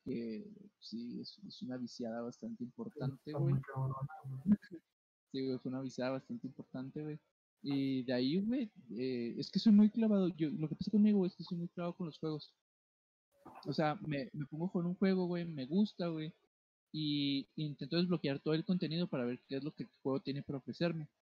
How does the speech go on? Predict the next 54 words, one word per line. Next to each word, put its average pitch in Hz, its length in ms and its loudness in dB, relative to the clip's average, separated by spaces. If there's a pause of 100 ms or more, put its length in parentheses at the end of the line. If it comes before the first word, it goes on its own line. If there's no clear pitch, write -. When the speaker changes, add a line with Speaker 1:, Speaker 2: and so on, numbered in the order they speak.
(360)
Speaker 2:
Ujú, 139 120 -4
Speaker 1:
Hasta 135 460 -2
Speaker 2:
sí, 123 60 -8
sí. - 40 -20 (120)
Speaker 1:
que 135 100 -14
me - 220 -20
estanco - 300 -18
en 151 60 -10
cierta 170 300 -2
parte, 185 440 -2
güey, 143 240 -2
y 131 40 -6
digo, 135 200 -8
"¿Sabes 156 300 -8
qué? 175 320 -4
No 143 120 -10
me 139 80 -8
está 156 160 -8
gustando 147 280 -10
este - 140 -10
personaje 156 640 -4
porque - 220 -20
soy 120 180 -6
malo 127 220 -6
con 151 200 -6
él, 160 200 -2
voy 147 180 -4
a 131 60 -2
probar 113 280 -8
uno - 180 -8
nuevo". 165 300 -6 (480)
Me 127 160 -6
creo 123 140 -6
otro - 160 -12
per-, 139 200 -10
otro - 180 -10
personaje, 180 600 -2
avanzo 127 220 -6
hasta - 120 -14
donde 135 140 -10
mismo, 160 320 -4
me 120 60 -2
vuelvo 117 120 -2
a 139 40 -2
estancar 165 520 0
y 123 120 -6
de, 120 120 -10
y - 140 -12
de - 120 -14
vuelta. - 280 -18 (1040)
De 123 100 -4
vuelta 117 300 -4
al 113 80 -6
vicio. - 300 -10